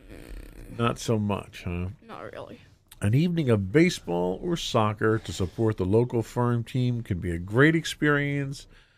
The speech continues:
Speaker 2: and a real throwback to American values and just a good time for all. Um,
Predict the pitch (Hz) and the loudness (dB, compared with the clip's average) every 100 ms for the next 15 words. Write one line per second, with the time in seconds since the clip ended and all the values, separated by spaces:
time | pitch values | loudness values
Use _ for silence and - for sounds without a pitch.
0 | _ _ - 113 113 120 196 196 - - | _ _ -2 0 2 2 2 0 -4 2
1 | 139 135 139 139 143 107 92 92 117 127 | 4 4 2 0 -2 -2 0 2 0 2
2 | 120 107 117 117 117 120 113 - - - | 0 2 2 2 0 0 -2 -6 -16 -10
3 | 95 85 87 113 143 - 101 127 131 - | -8 -6 -4 0 0 0 2 2 2 0
4 | 113 110 107 101 117 - 87 85 - - | 0 0 -2 -4 -4 -4 -6 -6 -8 -16
5 | _ _ _ _ _ - 90 90 87 98 | _ _ _ _ _ -8 -4 -2 -2 -6